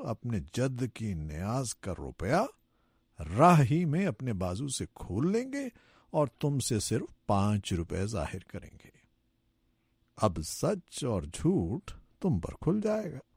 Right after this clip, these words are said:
ایک خط میں مرزا حاتم علی بیگ کو، جو ان کی تصویر کی رسید کے طور پر بھیجا گیا، اپنے سراپا کی تصویر بے حد دلچسپ انداز میں یوں کھینچی ہے: بہرحال، تمہارا حلیہ دیکھ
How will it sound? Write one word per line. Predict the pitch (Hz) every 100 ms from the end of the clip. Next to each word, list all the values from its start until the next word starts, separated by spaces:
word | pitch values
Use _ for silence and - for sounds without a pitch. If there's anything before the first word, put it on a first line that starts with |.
| _
ایک | 147 170
خط | - - -
میں | 127 170
مرزا | 143 107 110
حاتم | 85 113 143 135
علی | 101 87
بیگ | 82 107 -
کو، | - 98
جو | 85 98
ان | 82
کی | -
تصویر | - 85 - 120 135
کی | 131 202
رسید | 78 80 - 156 185
کے | 117
طور | 95 82
پر | -
بھیجا | 71 80 71
گیا، | 62 - - 208 - _ _ - - _
اپنے | 113 117 135 127
سراپا | - 92 98 143
کی | 143 98
تصویر | 87 - 120 120 67 113 123
بے | 185 156
حد | 160
دلچسپ | 95 110 101 104 -
انداز | 82 73 78 85 -
میں | 139
یوں | 135
کھینچی | 98 - - -
ہے: | - - _ _ _ _ _ _ _ _ _ -
بہرحال، | 143 127 110 104 98 85 110 104 101 101 104 101 - _ _ -
تمہارا | 98 87 101 107 107 92
حلیہ | 90 107 104 101 82
دیکھ | 98 98